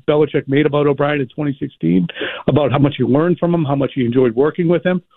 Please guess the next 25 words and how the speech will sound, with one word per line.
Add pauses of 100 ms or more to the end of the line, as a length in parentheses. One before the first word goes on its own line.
(160)
O'Brien
has
made
it
clear
he
wants
to
return
to
the
N
F
L,
and
I've
been
told (400)
specifically
by
folks
around
the
team
that